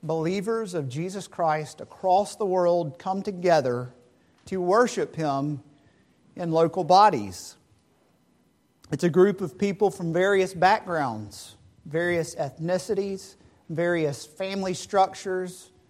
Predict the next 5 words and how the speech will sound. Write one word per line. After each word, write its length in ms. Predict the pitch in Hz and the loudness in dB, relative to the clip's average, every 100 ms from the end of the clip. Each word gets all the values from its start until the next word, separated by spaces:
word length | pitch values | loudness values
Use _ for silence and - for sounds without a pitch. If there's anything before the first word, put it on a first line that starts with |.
| _ _ 151 | _ _ -6
various 520 | 160 160 156 147 - | -2 0 -2 -4 -4
ways 360 | 175 170 160 | -2 0 -2
of 120 | 156 135 | -4 -2
life, 560 | 165 190 196 196 - - _ - | 0 2 0 -4 -16 -20 _ -14
careers, 840 | 170 165 190 202 196 196 180 - | -6 0 4 4 2 -2 -8 -18